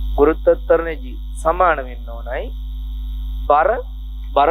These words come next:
ලියන්න පුළුවන්, මේ කොටසේ බර ලියන්න පුළුවන්. පරිමාව V, ඝනත්වය රෝ ටූ, ගුරුත්වත්වරණය G. ජී ජී කැපේ, වී වී කැපේ. රෝ ෆයිව් සමානයි රෝ ටූ.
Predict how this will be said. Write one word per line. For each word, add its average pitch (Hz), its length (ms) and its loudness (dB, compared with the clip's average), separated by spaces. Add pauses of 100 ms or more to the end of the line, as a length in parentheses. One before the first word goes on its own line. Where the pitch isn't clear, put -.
(100)
ලියන්න 190 300 -2
පුළුවන්, 180 260 2
මේ 147 180 -4
කොටසේ 156 280 -2
බර 156 180 4
ලියන්න 156 220 -4
පුළුවන්. 202 220 -6 (600)
පරිමාව 165 540 0 (120)
V, 226 180 -10 (1400)
ඝනත්වය 165 540 2 (340)
රෝ 127 180 2
ටූ, 196 240 2 (600)
ගුරුත්වත්වරණය 156 920 2
G. - 120 -6 (720)
ජී 165 200 2
ජී 170 140 0
කැපේ, - 280 4
වී 226 200 -6
වී 147 120 -6
කැපේ. - 260 -4 (840)
රෝ 151 240 6
ෆයිව් 156 240 4
සමානයි 160 420 0 (1160)
රෝ 90 180 2
ටූ. - 160 -2